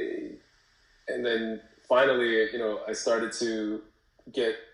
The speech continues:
a little bit more interested into other things. And this is the time where, you know,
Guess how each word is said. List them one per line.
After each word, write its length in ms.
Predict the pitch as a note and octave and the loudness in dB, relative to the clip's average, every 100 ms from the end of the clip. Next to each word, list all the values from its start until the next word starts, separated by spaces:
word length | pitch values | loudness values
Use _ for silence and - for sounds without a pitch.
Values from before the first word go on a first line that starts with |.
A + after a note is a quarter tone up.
| _ | _
a 60 | B2 | -8
little 220 | B2 B2+ | -4 -4
bit 80 | B2+ | -4
more 180 | B2 A#2 | -2 -2
interested 400 | G#2+ - B2+ A2 | -2 -4 -2 0
into 340 | G#2+ A2 A2 | 0 -4 0
other 280 | B2+ A#2+ A#2 | 2 2 0
things. 400 | - G#2+ F#2+ A2 | 0 0 0 -2
And 180 | A2 B2+ | -2 0
this 160 | D#3 | -2
is 100 | F3+ | -2
the 80 | D#3+ | -2
time 540 | D#3 B2 B2 A#2 A2 G#2+ | 0 4 4 2 0 0
where, 460 | G#2+ G#2 G2 F#2+ - _ _ _ _ _ - | 2 2 -4 -8 -16 _ _ _ _ _ -8
you 80 | G#2+ | -4
know, 220 | G#2 | -4